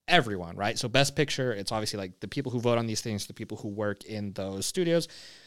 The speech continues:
or in those specific categories who have worked in those in the past, and then Best Picture is all of the people who worked in all of those categories end up voting on it.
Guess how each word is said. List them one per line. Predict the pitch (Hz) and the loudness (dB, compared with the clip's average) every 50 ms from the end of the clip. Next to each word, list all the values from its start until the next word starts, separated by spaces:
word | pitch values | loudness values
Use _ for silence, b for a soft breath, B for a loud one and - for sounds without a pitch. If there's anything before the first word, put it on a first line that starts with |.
| b b b b b | b b b b b
or | b 117 120 | b 2 2
in | 120 113 113 | 2 4 4
those | 113 110 104 - | 6 6 6 4
specific | - - 110 - 120 - - - | 2 0 0 0 0 -2 -2 0
categories | - - 135 127 127 110 127 120 117 120 113 - | 2 4 6 6 4 4 2 2 2 2 0 0
who | - 107 | -2 -2
have | - - 123 120 | 2 4 4 6
worked | 120 117 110 - 113 | 6 4 4 2 0
in | 107 | -2
those | 107 104 104 101 - | -2 0 0 -2 -2
in | 117 110 | -4 -6
the | 104 | -8
past, | - - 117 107 104 104 107 - - | -4 0 2 2 2 2 2 -2 -4
and | 120 107 | -6 -6
then | 101 98 95 | -4 -4 -2
Best | 107 101 - - | -2 -2 -2 -2
Picture | - 101 - - 104 | -4 -4 -4 -4 -4
is | - 92 92 90 95 - - _ | -4 -4 -4 -4 -6 -6 -8 _
all | - 104 107 104 87 | -2 0 0 0 -2
of | 85 80 | -4 -8
the | 82 85 | -10 -12
people | - - 76 - - 80 101 | -12 -12 -12 -12 -10 -10 -10
who | - 101 | -8 -6
worked | 92 92 95 - | -6 -6 -6 -6
in | 95 | -8
all | 64 82 110 98 95 | -4 -2 -2 -2 -2
of | - | -4
those | - 87 95 | -6 -6 -6
categories | - - 95 90 87 - - 87 82 - | -6 -6 -6 -8 -10 -10 -12 -10 -8 -8
end | - 95 98 | -8 -8 -10
up | - - | -12 -12
voting | - 76 - 80 73 | -12 -14 -14 -14 -16
on | 69 71 | -18 -18
it. | 76 - | -20 -20